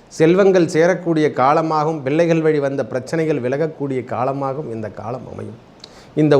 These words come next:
ஒரு மாதம் காலம் ஐயா ஒண்ணாம் தேதி ஆரம்பித்து ஒண்ணு ஆறு ரெண்டாயிரத்தி இருபத்தி நாலு முதல் முப்பது ஆறு ரெண்டாயிரத்தி இருபத்தி நாலு வரைக்கும் நம்மளுக்கு தொந்தரவுகள் என்பது இல்லாமல் இருக்க போகுது சுவாமி.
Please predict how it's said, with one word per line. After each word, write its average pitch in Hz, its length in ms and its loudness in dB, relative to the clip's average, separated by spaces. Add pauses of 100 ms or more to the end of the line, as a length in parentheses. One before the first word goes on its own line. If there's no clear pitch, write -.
ஒரு 170 120 6 (100)
மாதம் 180 320 4
காலம் 123 220 2 (720)
ஐயா 135 120 4 (100)
ஒண்ணாம் 151 300 2
தேதி 143 160 4 (100)
ஆரம்பித்து 139 340 0 (100)
ஒண்ணு 139 140 -2 (100)
ஆறு 135 180 -2
ரெண்டாயிரத்தி 135 580 -2
இருபத்தி 135 380 -2
நாலு 127 200 -6
முதல் 135 200 -4 (580)
முப்பது 147 280 4 (120)
ஆறு 139 220 6
ரெண்டாயிரத்தி 135 560 2
இருபத்தி 135 380 -2
நாலு 123 220 -2
வரைக்கும் 120 280 -4
நம்மளுக்கு 110 360 -4
தொந்தரவுகள் 139 560 2
என்பது 117 300 -4
இல்லாமல் 120 380 -2
இருக்க 110 180 -8
போகுது 104 240 -10
சுவாமி. 92 180 -12